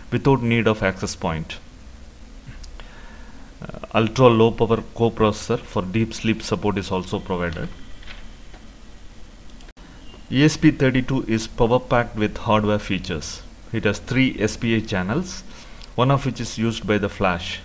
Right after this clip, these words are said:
It has I two C, U A R T, can controller, Ethernet, P W M, A D C,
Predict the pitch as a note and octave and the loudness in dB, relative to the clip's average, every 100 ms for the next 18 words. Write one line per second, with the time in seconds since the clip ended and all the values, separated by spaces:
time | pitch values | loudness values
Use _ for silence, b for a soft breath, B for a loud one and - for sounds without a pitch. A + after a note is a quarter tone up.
0 | - A2+ G#2 G2 - G#2 G#2 A2+ A2 - | -6 0 2 2 -2 0 0 0 -2 0
1 | A2 A2 - - - G#2 G#2+ A2 G#2+ - | 0 -2 -6 -12 -2 4 6 6 4 -8
2 | - - - A#2+ G#2 G#2+ - - G2+ G#2 | -16 -16 -6 2 2 2 0 -2 -2 0
3 | G2+ G2+ G2 - G2 G2 G#2 G2+ G2 - | 2 0 -2 -6 -6 0 0 0 -2 -6
4 | B B B - A#2+ A2+ G#2+ G2+ G#2 G2+ | B B B -4 0 4 4 4 2 0
5 | G2+ - - G#2 G#2+ G#2+ G2 G#2 G2+ | -8 -12 -2 2 4 4 2 -2 -2